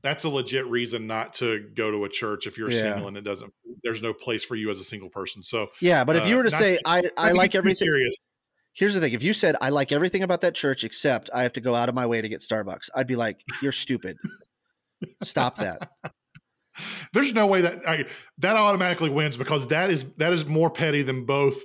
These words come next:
Speaker 1: the worship team not being hot enough and the, well, I don't know.
Speaker 2: And Oceans.
Speaker 1: The band
Speaker 2: Uh,
Speaker 1: still playing Oceans is pretty petty.
Speaker 2: Let's see.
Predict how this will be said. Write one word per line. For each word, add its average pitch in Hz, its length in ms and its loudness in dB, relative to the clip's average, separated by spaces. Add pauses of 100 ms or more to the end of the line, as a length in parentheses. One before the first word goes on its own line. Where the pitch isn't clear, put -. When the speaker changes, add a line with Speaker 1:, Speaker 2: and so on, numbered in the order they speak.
(480)
Speaker 1:
the 131 640 -2
worship 160 520 2
team 156 280 -2
not 143 200 0
being 135 200 0
hot 131 260 2
enough 127 420 0 (400)
and 131 240 -2
the, 123 280 0
well, 135 180 2
I 127 120 2
don't 120 100 -2
know. 110 140 -4 (460)
Speaker 2:
And 135 140 0
Oceans. 107 520 0
Speaker 1:
The 139 120 -8
band 185 300 2
Speaker 2:
Uh, 185 100 2
Speaker 1:
still 170 120 2
playing 151 260 0
Oceans 139 340 0
is - 160 -20
pretty 135 160 0
petty. 101 380 -4 (360)
Speaker 2:
Let's 190 240 2
see. 208 240 0